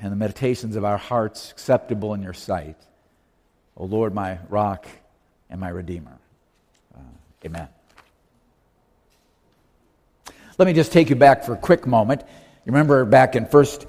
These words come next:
Timothy chapter three, verses fourteen and fifteen, the Apostle Paul was writing to Timothy, and he explained his purpose in writing.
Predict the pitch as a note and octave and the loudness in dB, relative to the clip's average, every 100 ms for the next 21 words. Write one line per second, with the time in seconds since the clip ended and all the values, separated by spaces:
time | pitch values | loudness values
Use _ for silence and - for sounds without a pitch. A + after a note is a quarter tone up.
0 | - - D3 C#3 A#2+ - C#3 - A#2+ - | -12 0 2 2 0 6 6 6 0 -2
1 | E3 D#3+ B2 C#3 C#3+ - - C3 B2+ B2+ | 4 6 6 2 -2 -18 -4 -2 -2 -4
2 | - D#3+ D#3+ - C#3 B2+ A2 - D#3+ D#3 | -2 4 4 4 -4 -4 -4 2 2 2
3 | - F#2 A2 C#3+ - _ _ _ _ _ | -8 -6 -8 -10 -16 _ _ _ _ _
4 | _ _ _ - C3 E3 F3 E3+ C3 C#3+ | _ _ _ -2 2 4 4 2 6 8
5 | C3 C3+ C#3 D3 D#3+ D3+ C3+ C3+ G#2 A2 | 8 6 6 6 6 0 -2 -2 -2 -2
6 | C#3+ C#3 B2+ C3 C#3 B2 A#2+ - - E3 | -2 -2 -2 0 0 -2 -6 -8 2 4
7 | F3+ F3 D3+ B2+ - G3 G3 A2+ A2 - | 4 2 0 -2 -6 -2 -2 -2 -6 -6
8 | A2 A#2 A#2+ A#2 F2 | -2 4 6 6 0